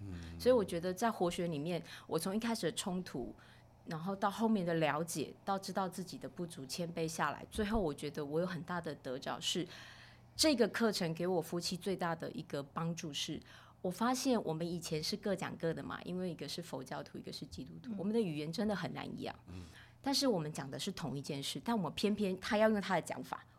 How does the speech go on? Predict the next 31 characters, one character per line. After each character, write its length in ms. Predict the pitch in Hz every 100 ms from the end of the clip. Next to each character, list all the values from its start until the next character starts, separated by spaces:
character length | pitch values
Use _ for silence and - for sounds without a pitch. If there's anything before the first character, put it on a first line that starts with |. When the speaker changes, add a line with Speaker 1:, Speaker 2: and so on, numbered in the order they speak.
| -
Speaker 2:
我 100 | -
要 120 | 175 220
用 180 | 214
我 80 | 165
的 80 | -
讲 240 | 113 -
法， 200 | - - - - - -
那 240 | 233 185 -
没 120 | - 185
有 100 | 190
答 260 | 135 127
案。 140 | 139 131 - - -
但 120 | 247
是 160 | 254
在 360 | 254 233 190 165 -
活 180 | -
学 160 | 180 208
里 120 | 190
我 80 | -
们 120 | 131
找 140 | 143 135
到 100 | 156
答 140 | 208
案， 240 | - 131 - - - - - - - - -
就 100 | 226
是 240 | 214 214 -
我 60 |
们 140 | 160 180
突 220 | - 311 311
然 220 | 208 196
间， 300 | 220 214